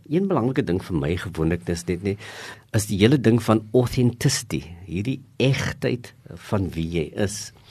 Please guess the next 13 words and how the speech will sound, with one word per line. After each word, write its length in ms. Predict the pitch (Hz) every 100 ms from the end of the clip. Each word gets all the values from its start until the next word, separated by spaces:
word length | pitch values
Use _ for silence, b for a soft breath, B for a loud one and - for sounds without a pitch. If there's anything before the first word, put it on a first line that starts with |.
| B B B
En, 140 | 107
en 140 | 104 107
baie 200 | 98 170
keer 200 | 175 202
is 120 | 139
onderwysers 640 | 127 113 85 78 - 98
baie 360 | 73 69 71 120
bang 600 | 71 64 - 92 98 92 B B B
om 220 | - 98
hulle 480 | 82 92 101 104 98 104 B B -
authenticity 1000 | 113 107 - 104 104 113 - 131 - 67
of 160 | - -
hulle 180 | 90